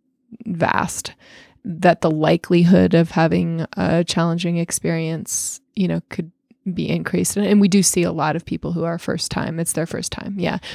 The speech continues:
We don't have exact s-, statistics on that, but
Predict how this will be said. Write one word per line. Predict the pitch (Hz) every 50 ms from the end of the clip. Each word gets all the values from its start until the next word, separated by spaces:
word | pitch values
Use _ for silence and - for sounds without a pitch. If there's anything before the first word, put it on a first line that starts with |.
| - -
We | 269
don't | 269 294 311
have | 311 339 302
exact | 254 196 190 214 180 185 202 - -
s-, | - - - _ _
statistics | - - - - 202 180 - - 180 - - 277 262 - -
on | 285 285 285 277 285
that, | 294 294 294 294 - - _ _ - - - - - _ -
but | 185 170 - 214 202 196 190 190 180 -